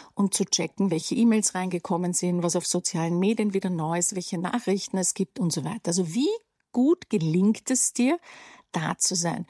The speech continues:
für dich den Moment zu genießen?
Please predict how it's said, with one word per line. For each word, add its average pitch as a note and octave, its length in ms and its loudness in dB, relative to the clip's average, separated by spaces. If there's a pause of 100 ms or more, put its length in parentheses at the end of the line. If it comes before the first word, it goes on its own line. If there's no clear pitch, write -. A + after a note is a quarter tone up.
(340)
für C4+ 520 2 (120)
dich B3+ 300 0
den G3+ 140 2
Moment G3+ 680 4
zu - 160 0
genießen? A#3+ 680 4